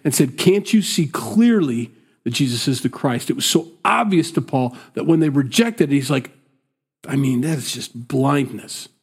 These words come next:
to where he shakes his coat out. It's frustrating to him. And so he doesn't go across town. He goes right next door. "Fine, I'm going to the Gentiles now."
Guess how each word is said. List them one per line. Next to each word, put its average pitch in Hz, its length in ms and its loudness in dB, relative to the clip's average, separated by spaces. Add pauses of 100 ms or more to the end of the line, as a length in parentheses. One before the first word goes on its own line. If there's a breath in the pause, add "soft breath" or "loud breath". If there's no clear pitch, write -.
(760)
to - 80 0
where 131 100 4
he 127 60 0
shakes 160 360 0
his 123 140 -4
coat 135 280 0
out. 104 200 -8 (1600)
It's - 80 -6
frustrating 135 540 2
to 120 100 -8
him. 110 280 -12 (840 loud breath)
And 156 100 2
so 220 80 6
he 220 60 4
doesn't 240 320 4
go 196 160 2
across 160 380 0
town. 120 480 -4 (240)
He 147 100 4
goes 117 280 0
right 143 520 2
next 160 320 0
door. 123 420 -2 (720)
"Fine, 117 400 -2 (680)
I'm 123 100 0
going 123 180 4
to 120 80 2
the 117 80 0
Gentiles 117 580 -2
now." 110 280 -12